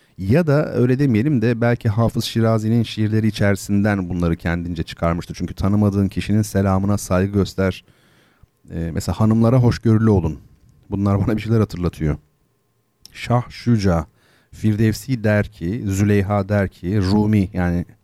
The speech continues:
Mevlana Celaleddin Rumi'den bahsediyor. Kur'an iktibas edildiğinde peygamber der ki, evet bunların hepsi, e, Goethe'nin Doğu Batı Divanı'nı oluşturan şiirlerinden bazıları, isimlerini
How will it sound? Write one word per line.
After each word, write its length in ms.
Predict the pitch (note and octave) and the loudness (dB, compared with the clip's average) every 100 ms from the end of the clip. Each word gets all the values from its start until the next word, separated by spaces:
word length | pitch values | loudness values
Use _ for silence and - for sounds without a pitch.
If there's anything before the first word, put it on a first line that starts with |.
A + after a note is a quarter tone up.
| - | -8
Mevlana 520 | G2 F#2 F2+ F2+ F2+ - | -2 0 0 0 -2 -6
Celaleddin 500 | F#2+ F2+ F2 F2 F2 | -4 0 0 -2 -6
Rumi'den 400 | F2 F2 F2 E2+ | -6 -4 -2 -2
bahsediyor. 600 | E2 D#2 D2 D2+ A#2+ F3 - _ _ _ _ _ _ | -2 -4 -8 -4 -2 -2 -6 _ _ _ _ _ _
Kur'an 600 | - A#2+ - B2 E3 F#3+ - | 2 2 2 0 0 -2 -6
iktibas 540 | A2+ - A#2+ C3+ C#3 - | -8 -4 0 0 0 -2
edildiğinde 720 | G2+ G2 F#2 F2+ F2 D#2 - | 0 0 0 -2 -2 -4 -4
peygamber 800 | - G#2 G#2 A#2 A2 C3 C#3 G#2+ | 0 2 2 2 2 2 0 0
der 240 | A#2+ A#2+ | 0 0
ki, 260 | - E2+ - _ | -4 -8 -10 _
evet 200 | G#2+ F#2+ | -2 -2
bunların 320 | F2+ A#2+ C3+ D#3 | -2 -2 0 0
hepsi, 420 | F3 - C3 G3 - _ _ _ _ _ _ _ _ - | -4 -2 -2 -2 -6 _ _ _ _ _ _ _ _ -6
e, 280 | G2 G2+ | -2 0
Goethe'nin 600 | F#2+ G#2 D3+ A#2+ G#2+ F3+ A#2+ | 0 0 0 -2 -2 -2 2
Doğu 240 | A#2+ C3+ | 4 4
Batı 380 | B2+ - D3+ G#2+ | 2 0 0 2
Divanı'nı 540 | G#2+ G2+ G2 G2 F#2+ | 4 4 4 2 0
oluşturan 520 | - G#2+ - F#2+ F#2+ | 2 0 0 -2 0
şiirlerinden 1000 | F2+ - A2+ A#2+ A#2 A#2 A2+ A#2 F3 D3+ | -2 -2 2 4 4 2 4 4 4 4
bazıları, 520 | A#2+ A#2 F#2+ D#2+ D2 | 4 4 2 -2 -4
isimlerini 600 | - F2+ G2+ G2 F#2+ F#2+ | -4 -2 2 4 4 4